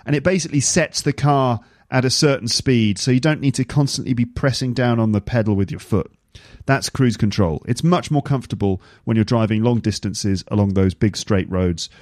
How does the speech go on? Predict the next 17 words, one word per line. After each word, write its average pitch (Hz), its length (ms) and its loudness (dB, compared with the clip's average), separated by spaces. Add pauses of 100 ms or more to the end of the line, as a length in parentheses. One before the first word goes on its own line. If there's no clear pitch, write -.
(120)
that - 100 -12
they 92 120 0
have 92 220 0
in, 87 420 0
in 90 200 0
the 82 80 0
States, - 480 -2 (100)
all 104 60 0
right? 139 160 2 (340)
So - 200 -2
it - 100 -4
turns 214 260 2
out 151 200 0
this 160 180 0
German 160 320 2
couple, 127 320 0
they, 156 260 2